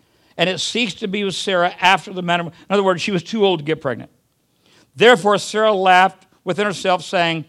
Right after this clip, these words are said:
"After I have waxed old, shall I have pleasure, my Lord being old also?" Not only was she old, Abraham was old. They're both withered up. They're both about to die, the age of a hundred, age of ninety. And the Lord said to Abraham, "Wherefore did Sarah laugh, saying,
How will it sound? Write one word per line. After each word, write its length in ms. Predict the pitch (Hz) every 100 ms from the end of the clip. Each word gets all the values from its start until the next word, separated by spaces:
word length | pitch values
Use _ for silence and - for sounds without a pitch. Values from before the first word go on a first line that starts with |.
| _ _ _ -
"After 260 | 180 - 185
I 140 | 202
have 100 | 214
waxed 340 | 180 196 202 -
old, 360 | 196 175 180 -
shall 240 | 180 170
I 80 | 175
have 240 | 165 160
pleasure, 380 | - 165 170 165
my 120 | 165
Lord 340 | 151 151 160 127
being 200 | 160 131
old 260 | 156 156
also?" 460 | 151 151 151 160 151
Not 200 | 156 165
only 180 | 165 160
was 200 | 147 143
she 220 | - 156
old, 380 | 170 151 151 151 - -
Abraham 340 | 170 165 156 160
was 140 | 135
old. 240 | 147 147
They're 80 | 151
both 320 | 131 151 147
withered 360 | 110 147 147 143
up. 220 | 143 143
They're 100 | 143
both 300 | 127 143 143 - - _
about 280 | 139 151 156
to 100 | 123
die, 300 | 123 135 131
the 100 | 143
age 160 | 147
of 80 | 143
a 60 | 143
hundred, 400 | 147 143 143 -
age 140 | 151
of 100 | 160
ninety. 400 | 143 131 120 123 - _ _ _ _ _ _ _
And 100 | 196
the 40 |
Lord 200 | 202 226
said 200 | - 233
to 40 | 220
Abraham, 640 | 226 208 196 165 143 165
"Wherefore 480 | 165 247 233 240 226
did 180 | 196 170
Sarah 300 | - 220 196
laugh, 320 | 214 214 180
saying, 420 | - 196 170 139